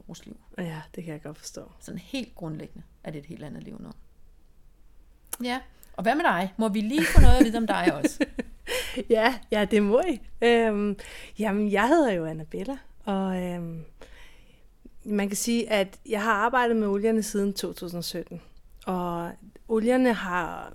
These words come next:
Speaker 2: i den grad forandret min verden, men mere på en anden måde. I, øh,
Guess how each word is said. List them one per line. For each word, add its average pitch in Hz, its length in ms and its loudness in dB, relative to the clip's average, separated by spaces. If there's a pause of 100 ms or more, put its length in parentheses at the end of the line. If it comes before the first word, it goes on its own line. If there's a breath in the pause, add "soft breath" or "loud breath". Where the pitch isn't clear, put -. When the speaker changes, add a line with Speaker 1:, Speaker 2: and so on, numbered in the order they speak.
(160)
Speaker 2:
i 226 100 -4
den 240 340 0
grad 190 280 -8
forandret 247 520 -2
min 247 440 4 (160)
verden, 185 500 -4 (460 loud breath)
men 226 460 4
mere 240 460 4 (140)
på 214 300 0
en 202 480 -4 (200)
anden 233 320 2
måde. 208 440 2 (520 loud breath)
I, 226 200 4
øh, 202 220 2